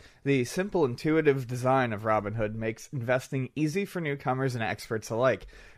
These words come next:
View easy-to-understand charts and market data and place a trade in just four taps on your smartphone. You can also view stock collections, such as one hundred most popular, and more.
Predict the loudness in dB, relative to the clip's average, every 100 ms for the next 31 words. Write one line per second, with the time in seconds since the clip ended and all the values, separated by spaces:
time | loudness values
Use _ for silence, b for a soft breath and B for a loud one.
0 | 0 2 4 2 4 4 4 0 -4 -4
1 | -2 4 4 4 0 2 2 0 0 2
2 | 2 0 -4 -2 -2 -2 -4 2 2 2
3 | -4 -6 -8 -4 -2 0 0 0 0 0
4 | -2 -4 -6 -4 -4 -4 -6 -6 -6 -16
5 | B B -8 -2 0 0 -4 -4 -6 -2
6 | 2 2 0 0 2 2 0 0 -2 -4
7 | -4 -8 -2 0 0 0 0 -2 -4 -4
8 | 0 0 0 0 0 0 -4 -4 -4 -8